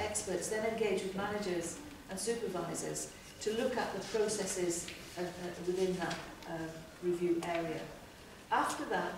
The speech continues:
it goes through a number of other reviews, including close scrutiny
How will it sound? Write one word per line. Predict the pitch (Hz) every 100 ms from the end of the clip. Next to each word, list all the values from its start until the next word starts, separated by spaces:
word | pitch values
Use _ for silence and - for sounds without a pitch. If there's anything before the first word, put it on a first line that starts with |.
| -
it | 190
goes | 214 220 220
through | 196 180
a | 175
number | 233 240
of | 202
other | 202 175 165 - - - - - - - -
reviews, | 185 175 185 151 156 165 - -
including | 185 - 247 254 202 170
close | - 226 226 -
scrutiny | 214 185 180 180 170